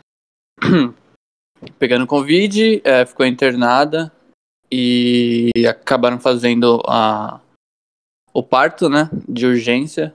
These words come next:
A criança tá bem, tá em casa, tá com a família, mas infelizmente ela não resistiu. E aí, isso é uma coisa que a gente bate bastante na tecla, né?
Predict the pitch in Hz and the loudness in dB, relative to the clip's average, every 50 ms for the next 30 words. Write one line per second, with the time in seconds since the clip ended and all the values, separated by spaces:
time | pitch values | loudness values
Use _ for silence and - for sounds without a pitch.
0 | _ - - 151 - 127 117 113 117 - 120 - 127 123 131 123 120 123 131 131 | _ -10 -10 -6 -2 -2 -2 -2 -2 -4 -2 0 0 0 0 0 0 0 0 -2
1 | 120 - 120 117 113 - 120 117 120 120 117 117 - - - - - 120 110 - | -6 -8 -10 -12 -8 -4 -2 0 0 0 -2 -4 -6 -6 -6 -4 -4 -4 -4 -2
2 | - 123 120 120 123 127 131 143 139 - _ _ - _ _ _ _ _ _ - | -2 0 2 2 2 0 0 -2 -6 -8 _ _ -20 _ _ _ _ _ _ -4
3 | 120 123 127 131 139 135 - 139 131 131 131 135 127 123 123 123 123 - - 127 | -2 -2 0 0 -2 -2 -2 -2 -2 -2 0 2 2 2 2 2 0 0 0 2
4 | 123 123 123 127 127 127 123 123 131 131 127 123 135 - - - - 120 113 110 | 2 4 2 2 0 0 -4 -4 -4 -4 -6 -6 -8 -14 -12 -6 -4 -4 -4 -4
5 | - _ _ _ _ _ _ _ _ _ _ _ _ _ - 127 135 143 147 147 | -6 _ _ _ _ _ _ _ _ _ _ _ _ _ -2 0 2 2 2 2
6 | 151 147 156 147 - 185 160 165 170 170 - - 165 156 170 160 - 156 151 156 | 0 -2 -4 -4 -4 -4 -2 -2 -4 -6 -6 -6 -8 -8 -8 -10 -10 -10 -10 -10
7 | 156 - - 139 135 139 135 - 151 156 156 151 - 139 131 135 - 143 127 120 | -14 -10 -4 -2 -2 -2 -2 -4 -4 -4 -4 -4 -4 -4 -4 -4 -2 -4 -4 -4
8 | - - 117 117 131 139 - - 120 117 117 120 120 120 113 113 107 110 - _ | -2 0 0 0 0 -2 -4 -8 -8 -6 -4 -4 -4 -4 -4 -6 -8 -12 -18 _